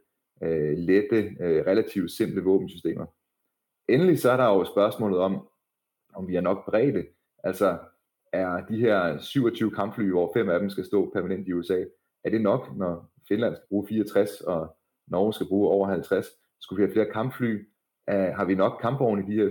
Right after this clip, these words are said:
fireogfyrre? Altså, skal vi generelt have en, en større bredde på vores forsvar?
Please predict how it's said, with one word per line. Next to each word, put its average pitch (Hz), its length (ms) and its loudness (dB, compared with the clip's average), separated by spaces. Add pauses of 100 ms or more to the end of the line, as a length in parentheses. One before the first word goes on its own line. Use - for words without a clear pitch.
fireogfyrre? 117 560 2 (320)
Altså, 104 120 -8
skal 98 200 0
vi 95 80 0 (100)
generelt 101 360 0
have 113 160 0
en, 98 120 -4
en 95 100 -4
større 107 360 2
bredde 113 320 -2
på 95 60 -10
vores 92 260 0
forsvar? 104 560 0